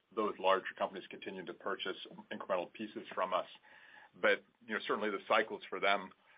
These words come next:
are s-, are slower than maybe they were a year ago, uh, just given the, the constraints in their own business.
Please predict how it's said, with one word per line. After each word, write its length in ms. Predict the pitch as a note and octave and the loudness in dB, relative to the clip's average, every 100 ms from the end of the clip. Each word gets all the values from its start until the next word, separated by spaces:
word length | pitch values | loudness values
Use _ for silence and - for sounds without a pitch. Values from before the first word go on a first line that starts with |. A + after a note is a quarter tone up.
| - | 4
are 140 | G2 F#2+ | 4 4
s-, 180 | - - G#2 F#2+ | -2 -4 -2 0
are 100 | - | -2
slower 260 | A2+ G#2 G2 | 2 4 2
than 140 | F#2 | 0
maybe 160 | F#2 F2+ | -4 -4
they 160 | F#2 F2 | -4 -2
were 240 | F#2 F2+ | 2 2
a 40 | |
year 280 | F2 F2+ F2+ | 2 2 2
ago, 320 | F2 E2+ E2+ - | 2 0 -2 -6
uh, 320 | F2 D#2+ D#2+ - | -6 -4 -6 -10
just 180 | - - | -14 -8
given 380 | G2+ F#2 F2+ E2+ | -8 -8 -8 -2
the, 240 | E2 E2 | -2 -2
the 60 | E2 | -8
constraints 400 | - - F#2+ - | -12 -10 -10 -10
in 40 | E2+ | -8
their 80 | E2+ | -8
own 80 | |
business. 340 | E2+ E2+ E2+ | -8 -12 -10